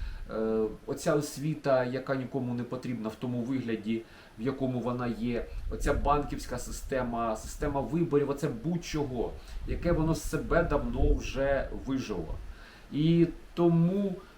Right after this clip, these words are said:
для категорії людей, е, які можуть, е, працювати самі на себе, можуть налагодити свою справу, е,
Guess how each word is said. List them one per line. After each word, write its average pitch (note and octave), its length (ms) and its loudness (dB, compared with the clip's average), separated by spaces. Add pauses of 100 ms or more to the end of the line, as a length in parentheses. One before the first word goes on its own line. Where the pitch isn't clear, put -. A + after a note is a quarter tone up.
(120)
для D#3+ 440 4
категорії D#3+ 680 2
людей, D#3 720 2 (140)
е, C#3+ 440 4 (420)
які D3 600 4 (180)
можуть, C3 760 2
е, - 40 -6 (180)
працювати C3 1040 -2
самі B2 320 -6
на B2+ 140 -4
себе, G2+ 640 -4 (340)
можуть C#3+ 500 -2
налагодити C3+ 560 0
свою A#2+ 320 -4
справу, G#2 680 -2 (440)
е, G#2+ 40 -6